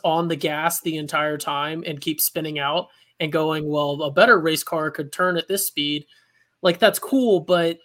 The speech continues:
you're still spinning out. You, you have to adjust your driving or your coaching to the people that you have. And I think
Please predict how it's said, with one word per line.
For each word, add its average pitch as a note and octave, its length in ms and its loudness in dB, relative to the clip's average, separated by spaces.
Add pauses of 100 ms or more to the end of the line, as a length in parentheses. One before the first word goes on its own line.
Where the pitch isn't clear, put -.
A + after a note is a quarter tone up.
(160)
you're E3+ 180 -6
still F#3 280 -2
spinning D#3+ 460 -4
out. D3+ 320 -6
You, D#3 180 -4
you E3+ 140 -4
have F#3 200 2
to F#3+ 120 0
adjust E3 480 -2
your D#3 140 -6
driving E3+ 560 0
or F3 120 -2
your D#3+ 140 -2
coaching - 800 -4 (120)
to F#3 200 0
the E3+ 80 -6
people E3+ 360 -4
that D3+ 140 -6
you D3+ 120 -6
have. D#3 340 0
And D3 140 -6
I D3 120 0
think D3+ 320 -6